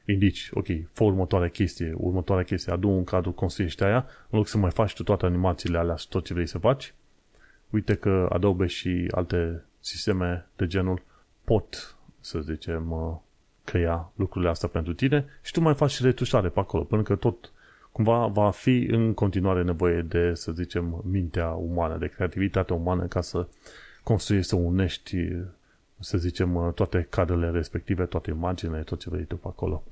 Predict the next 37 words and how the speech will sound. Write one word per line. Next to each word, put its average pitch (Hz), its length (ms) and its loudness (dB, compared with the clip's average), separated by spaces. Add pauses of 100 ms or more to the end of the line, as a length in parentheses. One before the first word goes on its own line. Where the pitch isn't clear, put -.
(320)
Într-adevăr, 170 400 4
Frost 156 420 2
nu 139 140 6
este 113 260 2
cel 110 200 2
mai 92 240 2
genial 92 400 2
filmuleț 85 520 0
pe - 80 -4
acolo, 127 420 2 (400)
dar 131 160 4
este 147 720 4
un, 131 460 4
uh, 127 460 4 (600)
filmuleț, 110 680 2
uh, 107 400 2 (100)
chiar 104 180 0
foarte 98 320 -2
fain 95 300 0
pentru 90 420 -2
era 92 300 2
și - 140 -8
epoca 90 340 -4
în 87 60 -2
care 85 240 -4
trăim 95 340 0
în 82 100 -2
momentul 82 360 -4
de 80 140 -4
față, - 380 -6 (440)
gândindu-ne 87 580 0
la 85 120 0
faptul 92 300 -6
că, - 320 -4 (320)
uite, 78 360 -4 (360)
A 82 120 0
I 87 180 -2